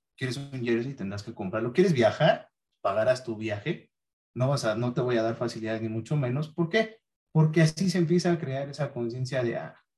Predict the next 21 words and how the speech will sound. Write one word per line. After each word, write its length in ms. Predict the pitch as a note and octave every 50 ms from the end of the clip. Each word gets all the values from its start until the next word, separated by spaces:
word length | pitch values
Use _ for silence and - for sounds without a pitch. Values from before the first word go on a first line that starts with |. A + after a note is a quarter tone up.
| _ _
yo 280 | - A#2+ B2+ C#3 C#3+ D3+
estoy 240 | C#3+ - - C3+ B2+
respaldado, 840 | B2 A#2+ A2+ - - G#2 A2 A#2 C#3 D#3 F3 G#3 A3+ A#3 - - _ _ _ _ _ _
no 100 | B2+ B2+
me 120 | C#3 C#3+
interesa", 460 | C3 A#2+ A#2 A2 G#2+ A#2 C3+ D3+ E3 D#3+
y 100 | D#3 B2+
empiezo 320 | A2+ G#2 A#2+ A#2 A#2 B2
a 20 |
meter 320 | A#2 G#2+ F#2 - - - -
gente, 320 | - A#2+ B2+ B2+ - C#3
y 60 | B2+
empiezo 260 | A#2+ A2 A2+ A2+ A#2 A2
a 40 |
meter 300 | G#2+ G2 F#2+ - A2 A#2
gente. 220 | - - B2+ B2 D3+
Y 40 | C3+
entre 140 | B2 C3+
más 200 | C3 D3+ F3+ F3+
gente 260 | - G#3 G3+ F#3+ G#3+ G3
metan, 440 | G3 G3+ - - A#3+ B3+ C#4 -